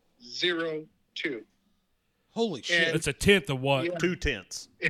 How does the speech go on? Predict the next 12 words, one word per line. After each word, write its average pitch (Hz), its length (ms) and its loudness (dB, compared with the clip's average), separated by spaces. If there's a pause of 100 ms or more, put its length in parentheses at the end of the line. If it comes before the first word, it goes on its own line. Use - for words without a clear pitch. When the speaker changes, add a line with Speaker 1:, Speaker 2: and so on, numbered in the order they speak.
(440)
Speaker 3:
Two 196 140 -2
ten 180 200 0
thousandths, 139 500 2
right? 131 160 0
Speaker 1:
Yes. - 420 -4 (260)
Speaker 3:
Right. 131 240 -4 (300)
Yeah. 123 160 -12 (340)
Speaker 1:
You 180 120 0
know, 175 200 -4
and, 180 180 -6
and 185 220 0
that, 202 160 2